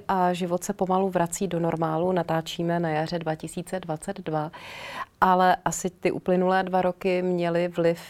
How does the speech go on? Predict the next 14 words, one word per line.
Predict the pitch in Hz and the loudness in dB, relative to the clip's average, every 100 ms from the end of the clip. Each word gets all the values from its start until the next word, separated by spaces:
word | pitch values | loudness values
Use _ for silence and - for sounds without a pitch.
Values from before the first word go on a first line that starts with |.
| - - | -12 -2
i | 190 | 0
na | 180 175 156 165 - | 0 0 -2 -4 -2
rozhodčí | 170 165 - 175 | 0 -2 -4 -4
řízení | 170 170 175 175 180 - | -2 -2 0 0 0 0
a | |
možná | 190 190 240 | -2 2 2
v | 240 | 4
něčem | 226 240 254 | 2 2 4
vám | 247 233 | 4 4
pomohly. | 208 196 175 151 | 0 0 0 0
V | |
něčem | 160 - 202 | -2 -4 -4
samozřejmě | - 185 180 190 190 - | -2 -2 0 0 -2 -2
asi | - 190 | -2 -2